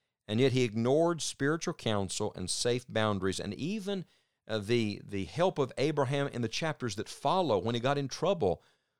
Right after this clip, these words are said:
was all taken for granted. Dear friend, the best friend you have on earth today is the person who loves you enough to tell you what you need to hear, not what you want to hear.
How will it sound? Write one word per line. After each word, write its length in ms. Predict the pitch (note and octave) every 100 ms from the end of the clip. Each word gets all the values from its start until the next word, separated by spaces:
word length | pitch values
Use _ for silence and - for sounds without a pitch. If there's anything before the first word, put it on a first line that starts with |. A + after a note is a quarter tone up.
| _ -
was 160 | A2+
all 200 | B2+ F3
taken 380 | G3+ F#3 F#3+ F#3
for 160 | - D#3
granted. 540 | A2+ G#2 F#2 E2+ - - _ _ _ _ _ _
Dear 100 | C#3+
friend, 220 | D3 E3
the 60 | B2+
best 260 | D3 D#3+
friend 220 | - D3+ C3
you 100 | B2+
have 180 | C3+
on 120 | C3 B2
earth 180 | G#2
today 260 | - G2 G2+
is 100 | F#2+
the 80 | G2
person 420 | - B2 - A2+
who 120 | G2+
loves 380 | G2 G#2 B2 A#2
you 80 | B2
enough 260 | A2+ G#2 -
to 80 |
tell 180 | F2 A#2
you 120 | A2+
what 240 | G2 G2 -
you 60 |
need 300 | F#2 A2 C3
to 60 | A2
hear, 220 | F#2+ G#2
not 240 | G2 G2+ F2
what 200 | F#2+ F#2
you 60 |
want 280 | E2+ E2 -
to 80 | C#2+
hear. 300 | B1+ A#1+